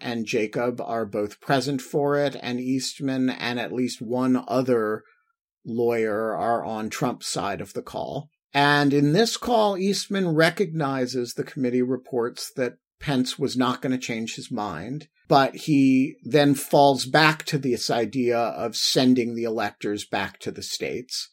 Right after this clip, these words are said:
Pence refuses that as well, but he does say that his counsel will hear out whatever Eastman wants to talk about on the subject. And so there are then additional conversations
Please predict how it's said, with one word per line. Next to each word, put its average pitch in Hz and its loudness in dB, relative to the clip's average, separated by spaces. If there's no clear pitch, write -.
Pence 127 2
refuses 123 0
that 110 -2
as 101 -8
well, 117 0
but 131 0
he 160 -4
does 131 4
say 131 4
that 127 0
his 135 2
counsel 139 0
will 135 2
hear 139 4
out 139 4
whatever 131 0
Eastman 143 -2
wants 131 0
to - -16
talk 165 2
about 98 -2
on 98 -10
the 85 -12
subject. 104 -8
And 123 -4
so 135 2
there 143 6
are 131 0
then 127 4
additional 120 2
conversations 110 -2